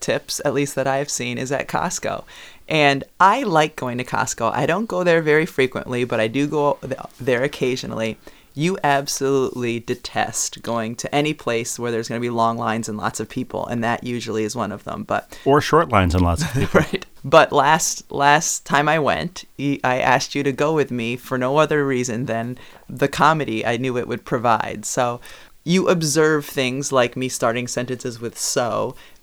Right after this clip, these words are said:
Speaker 1: but you also observe things when we're out places that other people wouldn't. So I wanted to get your hot takes
Speaker 2: Well,
Speaker 1: on,
Speaker 2: I don't
Speaker 1: uh, on the Costco experience.
Speaker 2: I don't have any great hot takes on Costco. You know,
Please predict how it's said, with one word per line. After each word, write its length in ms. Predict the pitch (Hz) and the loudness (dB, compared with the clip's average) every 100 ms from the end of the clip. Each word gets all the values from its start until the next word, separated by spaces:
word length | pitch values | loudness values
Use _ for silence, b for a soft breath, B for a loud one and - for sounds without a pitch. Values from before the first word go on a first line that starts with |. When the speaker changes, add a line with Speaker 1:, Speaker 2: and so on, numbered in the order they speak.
| - | 2
Speaker 1:
but 100 | 151 | 4
you 100 | 151 | 8
also 260 | 151 - 147 | 8 6 2
observe 360 | 123 135 131 | 4 4 4
things 260 | - 127 123 | 0 -6 -4
when 120 | 123 | 0
we're 100 | 123 | 0
out 280 | 131 120 - | 4 2 2
places 480 | 135 120 - 120 110 | -4 -4 -4 -6 0
that 180 | 117 - | 0 2
other 240 | 123 117 | 0 -2
people 360 | - 127 113 110 | -4 -6 -6 -4
wouldn't. 320 | 107 113 - | -4 -4 -4
So 300 | - 117 117 B B B | -4 -4 -6 B B B
I 100 | 135 | 2
wanted 240 | 139 139 | 4 2
to 100 | 135 | -2
get 320 | 127 120 - 127 | -2 -2 -2 0
your 200 | 120 117 | 0 0
hot 360 | - 123 - | 0 -2 -2
takes 680 | - 113 107 - - - - _ _ - - _ | -6 -6 -6 -8 -6 -6 -8 _ _ -20 -20 _
Speaker 2:
Well, 160 | 156 139 | 4 6
Speaker 1:
on, 240 | 147 131 | 6 4
Speaker 2:
I 40 | 131 | 2
don't 120 | 127 | 2
Speaker 1:
uh, 180 | 123 - - 139 | 0 -6 -2 2
on 200 | 135 123 | 2 0
the 120 | 127 | -4
Costco 500 | - 123 - 123 113 | -2 -2 -2 -4 -4
experience. 680 | - - 113 110 - - - 175 | -6 -8 -8 -8 -10 -16 -6 -2
Speaker 2:
I 40 | |
don't 120 | 165 | 2
have 100 | 123 | 2
any 120 | 110 98 | 4 2
great 180 | 95 | 2
hot 380 | - - 147 - | 0 2 2 2
takes 340 | - 92 - 90 | -4 -4 -2 -2
on 140 | 87 | -2
Costco. 500 | - 90 - - 101 | 0 -2 -2 0 2
You 140 | 113 | 6
know, 340 | 123 104 95 | 6 6 4